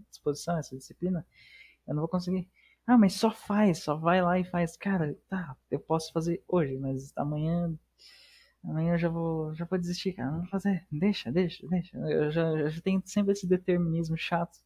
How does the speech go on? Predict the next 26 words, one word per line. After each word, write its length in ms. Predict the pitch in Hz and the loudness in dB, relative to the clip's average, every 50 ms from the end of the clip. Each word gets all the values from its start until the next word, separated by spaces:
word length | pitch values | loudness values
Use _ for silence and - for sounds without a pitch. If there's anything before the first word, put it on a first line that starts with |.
| _ _ _ _ _ _ _ _ | _ _ _ _ _ _ _ _
insuportável. 840 | - 165 185 180 - - 233 233 - 233 202 196 - - 165 156 147 165 | 2 2 2 2 2 -2 -2 2 4 4 4 4 6 4 4 4 4 2
Eu 40 | |
sei 180 | 175 - 220 233 | 2 2 2 2
que 120 | 233 - | 2 0
é 20 | 160 | -2
insuportável 640 | 151 - - 135 - 135 131 - - 127 135 139 139 | -2 -4 -6 -6 -4 -4 -2 0 2 2 2 2 0
uma 160 | 135 135 131 | -2 -2 -2
pessoa 280 | - 127 135 139 123 | -4 -4 -2 -2 -4
assim. 220 | 131 - - - 131 _ _ _ _ _ _ _ - | -4 -2 -4 -6 -6 _ _ _ _ _ _ _ 2
É 120 | - 180 | 6 6
um, 200 | 208 - 180 175 | 6 6 4 2
porque 300 | 165 - 190 185 185 226 214 | 0 2 2 2 4 4 4
não 100 | 208 214 | 6 6
é 40 | 214 214 | 6 4
uma 60 | 214 | 4
pessoa 300 | - 208 - - 202 202 202 | 0 -2 -2 0 0 2 2
funcional, 500 | - 208 208 - - 208 190 208 220 190 | 2 0 0 2 0 2 4 4 4 2
uma 80 | 156 147 | 2 0
pessoa 260 | - 156 156 160 160 | 0 0 2 0 0
que 120 | - - | 2 2
já 100 | 170 165 | 2 2
admitiu 440 | 165 165 160 165 175 170 - - 175 | 2 2 0 0 0 0 0 -2 0
derrota. 520 | 175 190 190 170 180 202 - - - - - _ _ _ _ _ _ _ _ _ _ _ _ - 156 - _ 160 | 2 2 2 4 2 2 0 -2 -8 -14 -14 _ _ _ _ _ _ _ _ _ _ _ _ -20 -20 -20 _ -18
N-, 400 | 156 151 151 147 156 160 160 156 - | -18 -16 -14 -10 -6 -4 -4 -4 -2
não 320 | - 165 160 170 175 180 180 | 0 2 4 4 4 4 4
é, 440 | 196 214 214 196 185 165 143 139 | 4 4 4 4 4 2 0 -2